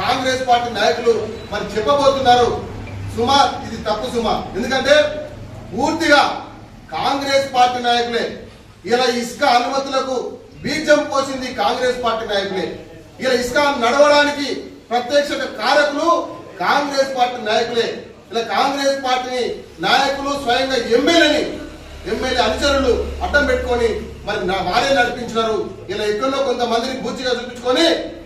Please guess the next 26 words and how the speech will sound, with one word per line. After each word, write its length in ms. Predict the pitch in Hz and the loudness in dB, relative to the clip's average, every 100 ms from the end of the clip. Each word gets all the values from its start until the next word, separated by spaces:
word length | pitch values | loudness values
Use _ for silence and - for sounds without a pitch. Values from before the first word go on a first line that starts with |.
| - | -8
వీళ్ళు 240 | 185 320 302 262 | -2 0 2 2
దంద 180 | 254 269 269 | 2 4 4
చేసిర్రు. 380 | 262 262 254 214 - - | 2 -2 0 -2 -2 -4
అదంతా 340 | 220 254 262 294 277 | -2 0 2 0 2
కూడా 180 | 277 269 - - - | 2 2 2 -2 -6
ఇలా 100 | 240 240 | -4 -2
ప్రత్యక్షంగా 640 | 233 277 285 285 262 262 233 - - - | -2 -2 -4 -2 2 4 4 2 -6 -4
కొంత 140 | 214 247 226 | -2 0 0
రెండు 140 | 240 | 0
మూడు 140 | 247 240 | -2 0
రోజుల 160 | 247 247 | 0 0
క్రితం, 180 | 254 240 | 0 2
ఐదారు 180 | 240 240 | 2 2
రోజుల 140 | 254 247 | 0 0
క్రితం 180 | 254 247 | -2 0
కూడా 140 | 277 330 - - - - - - - 190 | 4 4 4 -4 -12 -16 -18 -18 -6 0
వారు 160 | 233 240 | 2 2
అక్కడ 160 | 226 196 - 202 | 0 -4 -4 0
వారిలా 380 | 285 294 285 254 - - - 156 | 2 4 4 4 0 -10 -14 -10
అనేకమైనటువంటి 680 | 190 285 277 254 233 233 220 175 | -4 -2 -2 -4 -4 -4 -4 0
దాడులు 260 | - 254 254 | 2 2 0
చేసుకున్నారు. 440 | 254 247 233 226 208 185 190 | -6 -6 -2 0 0 -2 -4
ఒక 80 | 196 196 190 185 | -4 -4 -4 -4
అధికార 240 | 185 269 262 247 | -2 0 0 2
పార్టీ 180 | 240 226 | 0 2
నాయకులే 280 | 233 285 320 | 2 6 6